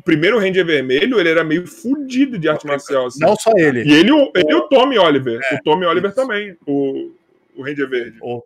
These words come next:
Speaker 2: pra ser exato, o Tommy é até hoje. O Ranger vermelho, eu já não sei. Apesar que eu acho que ele voltou pra ser Ranger de novo, né? Eu não sei. É, voltando aqui,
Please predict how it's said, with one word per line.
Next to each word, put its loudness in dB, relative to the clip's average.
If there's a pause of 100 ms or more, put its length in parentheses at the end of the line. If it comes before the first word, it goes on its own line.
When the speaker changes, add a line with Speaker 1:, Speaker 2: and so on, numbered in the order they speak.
(200)
Speaker 2:
pra 0
ser -8
exato, -2
o -8
Tommy -2
é 0
até -4
hoje. -4 (100)
O -8
Ranger -6
vermelho, -2
eu -4
já -2
não -8
sei. -6 (240)
Apesar 0
que 0
eu 6
acho 2
que -2
ele 2
voltou 0
pra -2
ser -4
Ranger -8
de -14
novo, -12
né? -8
Eu -14
não -16
sei. -14 (480)
É, 4
voltando 0
aqui, -4